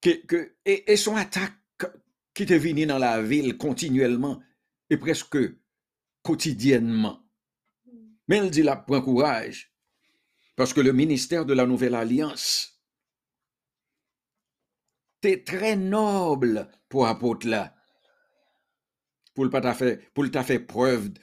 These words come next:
Speaker 1: de négligence. Non, il fait preuve de persévérance.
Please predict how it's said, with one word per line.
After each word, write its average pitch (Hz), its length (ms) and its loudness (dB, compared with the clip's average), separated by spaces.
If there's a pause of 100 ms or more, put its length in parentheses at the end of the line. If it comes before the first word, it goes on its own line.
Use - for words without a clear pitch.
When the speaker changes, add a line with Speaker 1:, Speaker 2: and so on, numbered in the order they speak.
(100)
Speaker 1:
de 117 120 0
négligence. 110 880 -4
Non, - 560 -6 (200)
il - 120 -10
fait - 280 -8
preuve 147 200 -6
de 131 160 -6 (240)
persévérance. - 1160 -2